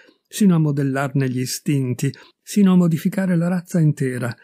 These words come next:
e a differenziarla moralmente dalle altre, come il colore della pelle differenzia il negro dal bianco,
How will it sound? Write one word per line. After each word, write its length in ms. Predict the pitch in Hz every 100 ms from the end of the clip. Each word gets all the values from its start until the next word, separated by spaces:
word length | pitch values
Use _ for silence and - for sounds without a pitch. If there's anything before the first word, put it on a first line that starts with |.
| _ _
e 80 | 180
a 40 |
differenziarla 840 | 160 165 196 180 175 190 196 175
moralmente 680 | 170 170 170 170 202 196 190
dalle 260 | 160 151 131
altre, 500 | 120 120 117 131 120 _ _ _
come 280 | - 147 139
il 100 | 135
colore 380 | - 143 147 135
della 240 | 139 131
pelle 540 | 160 139 135 127 - _
differenzia 640 | 147 - 143 139 143 143
il 80 | 131
negro 300 | 147 160 143
dal 160 | 127 127
bianco, 480 | 156 247 202 202